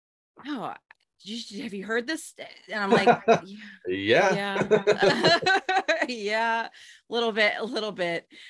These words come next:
Speaker 1: Um, but I, so I think, you know, what I'm trying to get is I think people are a lot more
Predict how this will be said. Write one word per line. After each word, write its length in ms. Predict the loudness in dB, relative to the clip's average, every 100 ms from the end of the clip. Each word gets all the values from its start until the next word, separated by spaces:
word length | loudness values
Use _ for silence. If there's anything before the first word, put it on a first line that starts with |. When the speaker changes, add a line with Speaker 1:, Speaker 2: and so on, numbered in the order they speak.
| -16 -4
Speaker 1:
Um, 520 | -2 0 0 -2 -6 _ _ _ _ -6
but 140 | -2
I, 140 | 0 0
so 140 | -2
I 100 | -4
think, 380 | -4 -6 -8 -6
you 100 | -4
know, 140 | -2 0
what 140 | -2
I'm 100 | -2
trying 160 | -4 -4
to 60 |
get 160 | -2 -2
is 120 | -2
I 80 | -4
think 200 | -8 -12
people 260 | -12 -8
are 140 | -4 -4
a 80 | -2
lot 260 | -2 -4
more 260 | -4 -8